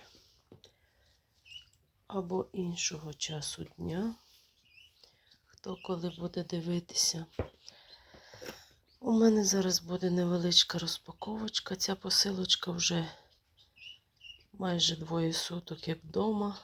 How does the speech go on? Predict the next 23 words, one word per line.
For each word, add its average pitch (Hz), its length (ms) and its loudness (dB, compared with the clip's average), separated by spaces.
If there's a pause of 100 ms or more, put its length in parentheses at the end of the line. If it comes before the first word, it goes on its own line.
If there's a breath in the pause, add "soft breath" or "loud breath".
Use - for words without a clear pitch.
(880 loud breath)
а - 140 -10
я 185 160 0
не 190 120 0
маю 165 300 -2
часу - 380 -2
її 160 220 -4
розпакувати. 82 920 -8 (1400 loud breath)
Але 180 180 0
тут - 280 -6
такий 185 320 0
товар, 185 680 0 (100)
що - 220 -2
його 175 280 0
треба 170 180 0
срочно - 720 0
розпакувати 170 1000 -2 (1000 loud breath)
і - 120 -14
пустити - 680 -6
далі. 147 500 -2 (520 loud breath)
Зараз 175 380 -2
побачимо, 151 720 -6
що - 360 -10
тут. - 400 -18